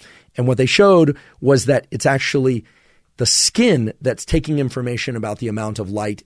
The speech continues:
and converting it into these increases in testosterone and estrogen. Light exposure to the skin, turns out about two hours a day. This was sunlight in this case, to the upper body. These people weren't naked. They were wearing clothes, but their arms were exposed.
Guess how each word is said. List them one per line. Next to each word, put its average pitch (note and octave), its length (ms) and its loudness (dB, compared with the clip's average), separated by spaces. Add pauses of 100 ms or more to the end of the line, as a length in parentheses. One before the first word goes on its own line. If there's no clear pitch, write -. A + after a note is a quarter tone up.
and G#2+ 140 -8
converting C#3 580 0
it B2+ 220 -4
into A2 260 -6
these G2 180 -8
increases G#2 540 -8
in F#2+ 140 -8
testosterone G2 640 -10
and F2+ 80 -10
estrogen. F#2 460 -12 (460)
Light C3 500 -2 (920)
exposure C#3 560 0
to A#2 120 -6
the G#2+ 80 -6
skin, F3 400 -2
turns A#2 220 -4
out A2 220 -6 (200)
about F#2+ 320 -10
two C#3+ 240 2
hours A#2 360 2
a G2 60 -2
day. E3 360 4 (260)
This A#2 160 -8
was G#2 120 -6
sunlight C3+ 420 2
in G2+ 60 -4
this G#2 160 -2
case, C3+ 280 -2
to G#2+ 120 -10
the G2 120 -8
upper A#2 180 -4
body. A#2 220 -4
These G#2 160 -8
people G2+ 240 -8
weren't G#2 200 -6
naked. B2+ 320 0
They G#2 80 -2
were G2+ 120 -2
wearing A2+ 280 -2
clothes, A2+ 300 -4
but F#2 140 -10
their F#2+ 160 -10
arms B2+ 300 -6
were B2 100 -6
exposed. A#2+ 640 -2